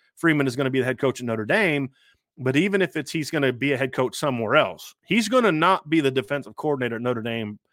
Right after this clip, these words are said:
for more than two or three years, in my opinion. He's just gonna be too hot of a commodity as a head coach. So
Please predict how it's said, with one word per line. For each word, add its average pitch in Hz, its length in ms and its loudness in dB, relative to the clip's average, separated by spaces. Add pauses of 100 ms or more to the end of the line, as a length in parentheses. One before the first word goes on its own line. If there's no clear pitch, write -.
(460)
for 143 160 4
more 143 240 6
than 123 180 2
two 160 180 0
or 143 60 0
three 127 260 -4
years, 101 300 -8
in 110 100 -10
my 98 160 -6
opinion. 90 400 -14
He's 131 200 -8
just 156 220 -6
gonna 160 160 2
be 127 100 2
too 180 240 2
hot 156 180 4
of 139 80 0
a 127 40 0
commodity 131 580 2
as 104 100 -4
a 110 60 -4
head 107 160 -4
coach. 135 340 2
So 135 260 4